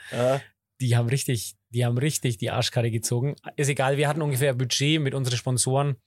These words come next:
Speaker 2: kann man sagen, mit unserem Trainingsmaterial, mit dem ganzen Geld, was wir,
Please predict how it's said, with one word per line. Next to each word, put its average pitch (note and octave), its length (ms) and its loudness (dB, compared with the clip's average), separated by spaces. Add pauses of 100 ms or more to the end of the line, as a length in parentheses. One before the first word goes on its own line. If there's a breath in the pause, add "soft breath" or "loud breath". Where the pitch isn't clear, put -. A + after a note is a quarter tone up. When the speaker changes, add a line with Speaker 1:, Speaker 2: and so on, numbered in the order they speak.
(460 loud breath)
Speaker 2:
kann - 140 -2
man B2 100 2
sagen, C3+ 640 0
mit C3+ 220 -2
unserem A#2+ 260 2
Trainingsmaterial, B2 1040 0
mit A#2 180 -2
dem A#2+ 120 0
ganzen A#2 480 -2
Geld, C3 540 0
was A2 180 0
wir, A#2 320 0